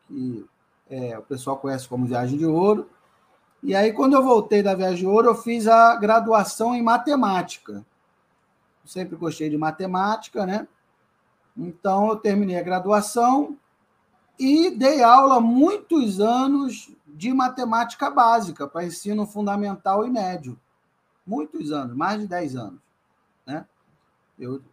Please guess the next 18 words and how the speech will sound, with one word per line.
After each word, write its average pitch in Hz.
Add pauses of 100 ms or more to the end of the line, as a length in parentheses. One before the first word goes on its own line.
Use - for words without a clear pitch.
(260)
era 170
militar, 156
né? 185
Fui 143
segundo 147
tenente, 160
primeiro 143
tenente, 151
capitão, 175
mas 175
nunca 247
deixei 208
de 180
dar 165
aula, 110
sempre 208
dei 151
aula, 113